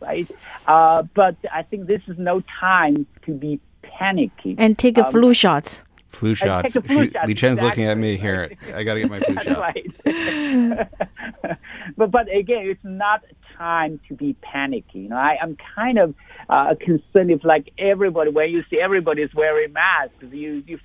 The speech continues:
Speaker 1: you, that mask is, you know, it, it's, uh, uh, it is the method for protection, but it's also a symbol of panic.
Speaker 2: Yeah,
Speaker 1: And,
Speaker 2: I think
Speaker 1: and
Speaker 2: when
Speaker 1: the,
Speaker 2: you're
Speaker 1: the
Speaker 2: sick, you do want to wear, uh,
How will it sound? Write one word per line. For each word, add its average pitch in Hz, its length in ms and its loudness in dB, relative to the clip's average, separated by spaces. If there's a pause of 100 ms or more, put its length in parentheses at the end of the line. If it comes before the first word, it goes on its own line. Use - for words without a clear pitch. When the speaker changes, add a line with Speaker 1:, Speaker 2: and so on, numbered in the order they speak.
(120)
Speaker 1:
you, 165 260 -10
that 185 300 2
mask 175 540 2
is, 143 140 -10 (200)
you 160 200 -16
know, 160 120 -6
it, 147 180 -8 (280)
it's, 190 200 -2 (220)
uh, 185 200 4
uh, 180 260 -2 (160)
it 240 260 6
is 262 200 2 (220)
the 185 100 -6
method 185 520 0
for 165 100 -2
protection, 147 720 -2
but 151 160 4
it's 156 240 -2
also 180 280 0
a 127 60 -4 (140)
symbol 143 440 2 (180)
of 135 120 2 (120)
panic. 147 460 -2 (260)
Speaker 2:
Yeah, 175 260 0
Speaker 1:
And, 202 140 -6
Speaker 2:
I 247 120 6
think 320 180 0
Speaker 1:
and 302 80 6
Speaker 2:
when 277 140 8
Speaker 1:
the, 247 60 6
Speaker 2:
you're 247 120 8
Speaker 1:
the - 60 0
Speaker 2:
sick, 294 420 4
you 202 240 4
do 208 180 4
want 190 200 4
to 175 80 2
wear, 160 260 4
uh, 123 140 -2